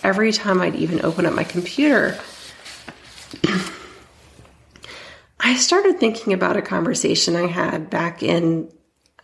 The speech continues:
twenty ten or twenty eleven. I was playing for a friend of mine who is a concert pianist. I've known him since I was a teenager from a piano competition.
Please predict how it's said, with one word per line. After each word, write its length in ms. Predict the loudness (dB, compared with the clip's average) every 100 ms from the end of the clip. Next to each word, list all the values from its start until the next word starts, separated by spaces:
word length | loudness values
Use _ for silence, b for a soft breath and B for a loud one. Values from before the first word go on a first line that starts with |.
| _ _ -12
twenty 360 | 0 2 2
ten 320 | 2 0 4 4
or 80 |
twenty 260 | 2 2 4
eleven. 540 | 4 4 2 2 0 B B B B B B B _ _ _ _ 0
I 120 | 2
was 200 | 2 0
playing 300 | 2 4 4
for 180 | 2 0
a 80 | 0
friend 300 | 0 2 2
of 100 | 2
mine 240 | 0 0
who 80 | -2
is 100 | -4
a 40 |
concert 400 | -4 -6 -4 -6
pianist. 580 | -6 -6 -4 -6 -6 -10 _ _ _ _ _ 0
I've 300 | 0 2 4
known 180 | 4 4
him 100 | 2
since 280 | -2 -2
I 100 | -2
was 180 | -4 -4
a 60 | -2
teenager 600 | 4 6 6 4 2 0
from 300 | 0 2 2
a 40 |
piano 240 | 2 -2 -2
competition. 720 | -2 -4 -2 0 0 0